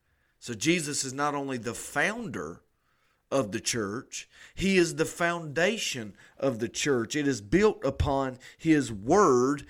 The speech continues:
and his work. Now, the cornerstone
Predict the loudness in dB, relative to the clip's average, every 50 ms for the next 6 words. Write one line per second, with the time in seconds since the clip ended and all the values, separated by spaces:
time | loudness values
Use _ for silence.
0 | -20 -20 -10 -4 -4 -2 -2 0 2 4 4 4 4 0 -4 -8 -12 -16 _ -12
1 | -8 -6 2 4 6 6 6 6 4 0 -2 -8 _ _ -20 -20 -20 _ _ _
2 | _ _ _ _ _ _ _ _ _ _ _ _ _ _ _ -12 -12 -12 -14 _
3 | -20 _ _ _ _ _ _ -2 -2 0 0 -2 -4 -2 -2 -2 0 0 0 -2
4 | -2 -2 0 2 2 2 2 0 -4 -8 -12